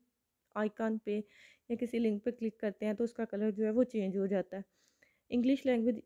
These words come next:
is used in this website which is consistent। इंग्लिश लैंग्वेज यूज़ की गई है इस वेबसाइट पे जो कि कंसिस्टेंट है। Error prevention।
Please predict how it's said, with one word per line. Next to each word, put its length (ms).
is 180
used 360
in 220
this 160
website 500
which 220
is 160
consistent। 720
इंग्लिश 340
लैंग्वेज 320
यूज़ 320
की 140
गई 240
है 140
इस 160
वेबसाइट 380
पे 80
जो 120
कि 140
कंसिस्टेंट 720
है। 80
Error 340
prevention। 480